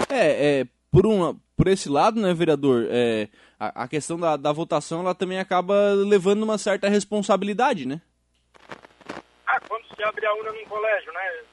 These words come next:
Speaker 2: Tipo assim, ó, abriu a urna lá no Ercílio Luz, Distrito de Ercílio Luz, né? E, e, e eu fui o vereador mais votado lá naquele colégio,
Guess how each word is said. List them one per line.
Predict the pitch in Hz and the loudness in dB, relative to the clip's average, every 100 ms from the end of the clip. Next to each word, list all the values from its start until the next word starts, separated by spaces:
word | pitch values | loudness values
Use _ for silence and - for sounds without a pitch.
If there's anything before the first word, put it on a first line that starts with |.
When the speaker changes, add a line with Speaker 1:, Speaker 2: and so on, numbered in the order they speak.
| - - _ _ | -20 -20 _ _
Speaker 2:
Tipo | - | -10
assim, | - - 220 | -8 -8 -6
ó, | 180 160 | -2 -2
abriu | 160 214 | -2 -2
a | 208 | -2
urna | 214 220 | -2 -4
lá | 202 226 | -4 -4
no | 220 202 190 | -6 -10 -12
Ercílio | 202 - 220 226 | -14 -10 -10 -8
Luz, | 202 - - - - - - - | -8 -12 -20 -20 -20 -20 -20 -20
Distrito | - 202 | -16 -12
de | - | -10
Ercílio | 403 415 - | -10 -10 -10
Luz, | - | -10
né? | - 339 - _ _ _ _ _ _ _ _ - - | -8 -8 -10 _ _ _ _ _ _ _ _ -20 -14
E, | - | -14
e, | - 392 - - | -12 -16 -18 -10
e | 185 | -6
eu | 202 | -6
fui | - 415 | -8 -14
o | |
vereador | 392 392 190 | -10 -8 -8
mais | 180 - | -10 -8
votado | 494 - 175 277 - _ _ _ - _ _ | -8 -2 0 0 -4 _ _ _ -20 _ _
lá | 151 | -6
naquele | 160 - - | -6 -12 -12
colégio, | 151 165 262 240 | -2 0 0 -4